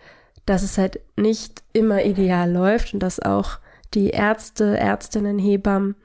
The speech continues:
äh, gerne mal, ja, überfordert sind mit dieser Situation einfach.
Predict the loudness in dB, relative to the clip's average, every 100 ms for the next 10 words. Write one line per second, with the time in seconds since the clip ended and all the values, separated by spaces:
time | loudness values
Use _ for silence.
0 | -20 -20 -20 -4 -2 0 -2 -6 _ _
1 | _ 0 2 2 2 2 0 -2 -8 _
2 | _ 0 2 2 0 2 2 2 2 -2
3 | -4 -4 -2 -2 -2 -2 -4 -4 -4 -4
4 | -2 -6 -4 -8 -8